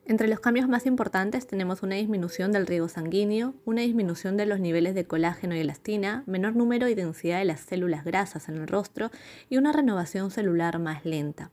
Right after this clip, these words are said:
Todo esto trae consigo una pérdida de volumen en el rostro, una piel más fina, más seca, menos elástica, menos luminosa, que acaba con arrugas y líneas de expresión. Aumenta la sensibilidad a los rayos ultravioleta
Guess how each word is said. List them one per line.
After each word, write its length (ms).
Todo 360
esto 460
trae 240
consigo 580
una 220
pérdida 420
de 80
volumen 520
en 100
el 80
rostro, 500
una 160
piel 180
más 160
fina, 720
más 220
seca, 640
menos 300
elástica, 840
menos 260
luminosa, 680
que 120
acaba 320
con 200
arrugas 580
y 100
líneas 280
de 60
expresión. 540
Aumenta 400
la 120
sensibilidad 760
a 60
los 180
rayos 300
ultravioleta 800